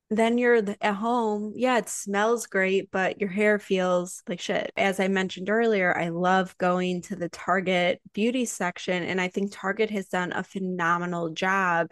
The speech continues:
in recent years of highlighting smaller brands, especially those founded by females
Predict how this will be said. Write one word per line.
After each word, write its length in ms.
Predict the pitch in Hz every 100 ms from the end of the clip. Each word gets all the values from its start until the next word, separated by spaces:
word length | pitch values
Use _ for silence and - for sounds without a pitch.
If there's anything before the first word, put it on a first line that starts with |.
| -
in 200 | 180 175
recent 320 | 175 170 160
years 380 | - 262 233 220
of 120 | -
highlighting 680 | - 190 185 175 175 185 202 - - _
smaller 880 | - - 214 180 165 175 185 208 202
brands, 600 | - 175 156 160 170 220 -
especially 560 | 202 - 170 175 190 190
those 300 | 170 165 -
founded 360 | 165 165 175
by 120 | 196
females 720 | 226 - 185 175 175 185 233